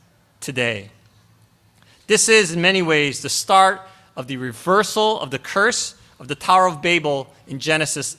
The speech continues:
eleven. In Genesis eleven, in disobedience to God's word, to fill the earth, the people clustered and built a monument to themselves.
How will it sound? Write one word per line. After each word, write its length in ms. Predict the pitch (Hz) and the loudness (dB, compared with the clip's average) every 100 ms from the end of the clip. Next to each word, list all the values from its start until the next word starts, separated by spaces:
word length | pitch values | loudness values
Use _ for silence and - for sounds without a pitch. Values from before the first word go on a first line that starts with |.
| - | -8
eleven. 480 | 135 139 113 98 98 _ _ _ _ _ _ _ _ | -4 -2 -4 -12 -20 _ _ _ _ _ _ _ _
In 80 | 135 | -8
Genesis 460 | 160 220 226 190 - | 0 0 0 -4 -2
eleven, 480 | 185 190 165 135 - - - | 2 2 0 -4 -10 -20 -10
in 220 | 165 147 | -8 -4
disobedience 800 | 233 - 254 190 214 233 214 180 | -2 0 0 0 0 0 0 0
to 100 | 170 | -4
God's 460 | 139 190 208 185 151 | 2 4 4 2 -2
word, 520 | 180 185 139 117 110 - _ _ _ _ _ | 2 2 2 -2 -10 -20 _ _ _ _ _
to 100 | 151 | -10
fill 520 | - - 262 269 277 | -10 -4 0 2 2
the 180 | 196 208 | -2 -4
earth, 280 | 170 147 - | -2 -2 -4
the 60 | |
people 680 | 160 - 294 - 208 147 127 | -12 -6 -4 0 0 0 -4
clustered 760 | - - 269 311 - 185 127 113 _ _ _ | -14 -6 0 0 0 -6 -8 -10 _ _ _
and 240 | 180 156 143 - _ _ | -6 -6 -6 -16 _ _
built 340 | 247 285 269 - | -2 0 0 -4
a 120 | 180 165 | -8 -4
monument 600 | 160 220 277 226 156 135 | 0 2 2 -2 -4 -6
to 100 | 190 | -6
themselves. 760 | 180 - 220 208 110 98 - | -4 -4 -4 -4 -6 -10 -18